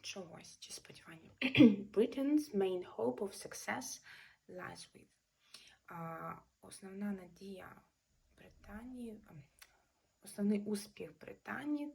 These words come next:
це надія лежить в. Е, the next, advantage or disadvantage of,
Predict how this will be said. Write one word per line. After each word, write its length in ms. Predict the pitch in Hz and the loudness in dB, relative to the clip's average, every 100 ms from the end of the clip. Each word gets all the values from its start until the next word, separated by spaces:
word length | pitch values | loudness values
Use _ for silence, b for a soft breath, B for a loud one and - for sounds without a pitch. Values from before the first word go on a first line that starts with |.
| - | -14
це 220 | - - | -20 -16
надія 420 | 175 175 226 247 | -12 -10 -2 0
лежить 540 | 214 170 170 190 190 - | 0 -2 -4 -4 -6 -14
в. 260 | 180 - 170 - _ _ B B B B B B B B - | -20 -14 -14 -16 _ _ B B B B B B B B -14
Е, 120 | 190 190 | -12 -2
the 100 | 202 | 0
next, 420 | 190 - - - - 160 | 2 0 -10 -12 -10 -10
advantage 640 | - 170 170 - 262 - | -10 -12 -12 -10 -10 -10
or 60 | |
disadvantage 840 | 175 175 180 175 180 226 226 202 - | -10 -10 -10 -12 -6 -4 -4 -10 -10
of, 160 | 208 | -12